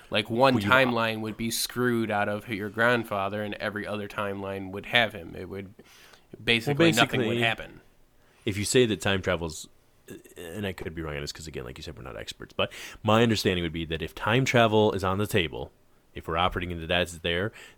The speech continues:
Speaker 2: then timeline's already multiple as it is. Because the minute you traveled back, even if you didn't disappear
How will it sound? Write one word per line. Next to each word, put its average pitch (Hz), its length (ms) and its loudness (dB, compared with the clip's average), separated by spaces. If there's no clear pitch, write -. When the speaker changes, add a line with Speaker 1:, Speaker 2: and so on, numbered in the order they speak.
Speaker 2:
then 87 220 -4
timeline's 82 800 -4
already 82 240 -6
multiple 73 420 -8
as 69 100 -10
it 71 60 -8
is. - 240 -10
Because 92 180 -4
the 95 80 -4
minute 90 320 -4
you 92 80 -4
traveled 87 400 -2
back, 80 440 0
even 110 180 2
if 104 100 4
you 110 160 2
didn't 113 260 4
disappear 104 600 0